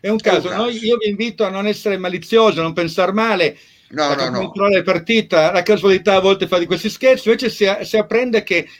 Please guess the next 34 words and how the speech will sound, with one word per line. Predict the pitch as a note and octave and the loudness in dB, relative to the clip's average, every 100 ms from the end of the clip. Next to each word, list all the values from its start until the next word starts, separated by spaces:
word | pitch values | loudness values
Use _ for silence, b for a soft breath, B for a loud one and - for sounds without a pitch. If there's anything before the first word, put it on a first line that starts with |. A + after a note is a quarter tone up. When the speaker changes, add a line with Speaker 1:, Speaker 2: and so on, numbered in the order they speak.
| B | B
Speaker 1:
alcuni | D#3+ F#3+ A#3 | -4 -2 -4
creativi | A3 G3+ F#3 A3 A3 G#3 | -2 -2 -2 -4 0 0
a | |
Torino | - F#3+ G#3+ | 0 -4 -4
sono | - F3+ | -4 -2
partiti | G3 F#3+ A3+ B3+ C4+ B3+ - _ | -2 -2 -6 -8 -8 -10 -12 _
e | - A3+ | -8 -4
iniziano | A#3+ - A3 | -4 -4 -6
a | G3 | -4
chiedere | A3+ A3+ F#3+ E3 | 4 4 4 0
da | F#3+ | 0
Milano, | A3+ A3 G3+ G#3+ G#3 G#3 b - | 2 2 2 2 0 0 b -2
dai | G3 A3 | 0 2
fatti, | A3 F3 E3 - G#3+ G#3+ _ | 0 -4 -4 -6 -6 -6 _
le, | E3+ F#3 | -6 -4
le, | F#3+ - _ | -4 -8 _
da, | F#3 F3 | -6 -2
dalle | G3+ G#3 | 0 -2
promesse | - A3+ D#3+ D3 - | 0 0 2 -2 -2
ai | D#3+ | -4
fatti. | - A2 G2+ - A2 _ _ _ | -2 -6 -6 -16 -18 _ _ _
Quindi | A3 A3+ G#3 | 0 0 2
qualcuno | G#3+ G#3+ A#3 A3+ | 2 0 -2 -2
sui | - G3+ | -4 -8
cartelli | G3+ F#3 G#3+ G#3 | -6 -2 0 0
elettorali | F#3 F3+ G3 G3 F#3 | -2 -2 -2 0 0
di | E3 E3+ | 0 -2
Corso | E3+ G3+ - G3 | -2 -4 -2 -2
Umberto | A#3 A#3+ C4 - F#3+ | 0 2 2 2 -4
ha | - D#3+ | -2 -4
fatto | G3+ G3 D#3+ | -2 -4 -6
delle | F3 E3 | -6 -4
piccole | A3+ - G3+ | -6 0 2
aggiunte, | A#3 F3 D3 C3+ F#3 G#3 | 2 0 -6 -4 -2 -4